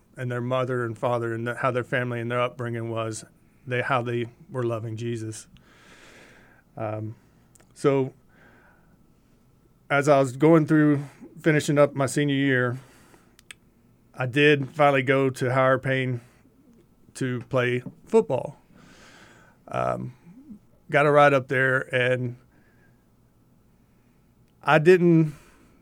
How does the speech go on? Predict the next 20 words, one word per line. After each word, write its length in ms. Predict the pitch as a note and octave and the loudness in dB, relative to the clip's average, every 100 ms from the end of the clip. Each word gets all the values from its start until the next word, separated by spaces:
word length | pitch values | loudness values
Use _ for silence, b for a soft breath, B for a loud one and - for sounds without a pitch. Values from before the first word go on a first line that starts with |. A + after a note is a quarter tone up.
| B _ - | B _ -2
know 440 | D3+ F3+ E3+ D#3 | 6 12 12 10
that 200 | C#3+ B2+ | 6 0
you 100 | D#3 | 4
had 120 | D3 C#3+ | 4 4
to 60 | |
respond 440 | C#3+ C3+ D#3 D3+ C#3+ | 0 2 4 4 6
back 220 | D#3+ D#3+ | 4 6
to 80 | D3 | 4
all 140 | C#3 | 4
the 100 | C#3 | 4
letters 320 | C#3+ D3 C3+ | 6 6 4
I 100 | B2+ | 0
was 220 | A#2+ B2 C3+ | 0 -2 -4
getting. 420 | B2+ B2 A2 G#2+ - - | -6 -6 -10 -12 -14 -2
I 120 | C#3 | 0
thought 340 | D3 D3 D3 - _ - C#3+ | 4 6 6 0 _ -20 -16
the 140 | D#3 D3+ | -6 -4
recruits 540 | C#3+ D3 D#3 D3+ - D3 _ b b b b b b b b _ _ _ _ - | -2 2 2 2 -10 -12 _ b b b b b b b b _ _ _ _ -8
would, 280 | D3 C3+ D3 | -6 -6 -2
uh, 180 | C#3 | -2